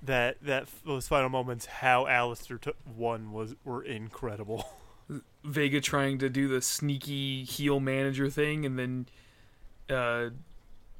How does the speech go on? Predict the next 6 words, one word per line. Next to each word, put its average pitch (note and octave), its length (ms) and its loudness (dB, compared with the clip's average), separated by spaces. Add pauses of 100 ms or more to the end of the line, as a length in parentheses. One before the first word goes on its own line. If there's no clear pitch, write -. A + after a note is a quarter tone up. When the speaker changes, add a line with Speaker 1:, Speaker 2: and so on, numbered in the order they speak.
(480)
Speaker 2:
uh, C3 180 2
Black C3 420 2
ducking C#3 380 4
it, C#3+ 220 2
and C3 180 -4
then B2 380 -4